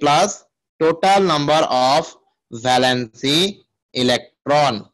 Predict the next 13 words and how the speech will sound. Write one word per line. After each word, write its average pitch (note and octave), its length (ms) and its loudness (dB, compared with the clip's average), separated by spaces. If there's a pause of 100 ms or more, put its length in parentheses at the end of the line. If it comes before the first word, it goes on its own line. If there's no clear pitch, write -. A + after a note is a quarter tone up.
(380)
इसको B2+ 220 -6
मैं D3 180 -4
शॉर्ट C#3+ 280 -2
में D3+ 80 -2
लिख D3 180 -2
रहा D#3+ 100 0
हूं, G3 60 -2
तुम D#3 200 -6
लोग D3 200 -4
फुल C3+ 180 -6
में C3 140 -4
लिखो A2 220 -6
इसको। - 300 -20